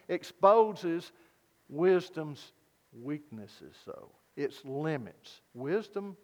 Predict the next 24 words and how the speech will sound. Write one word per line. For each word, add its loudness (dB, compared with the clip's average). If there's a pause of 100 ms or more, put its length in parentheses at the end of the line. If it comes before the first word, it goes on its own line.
within -6
itself -4 (120)
has, -4 (560)
uh, -4
limits. -6 (760)
In -4
verses 4
thirteen, 2
fourteen, 2
"Consider 0
what 6
God 6
has 2
done. 2 (340)
For 4
who 2
can 2
straighten 4
out 2
what 2
he 0
has 0
made 0
crooked?" -6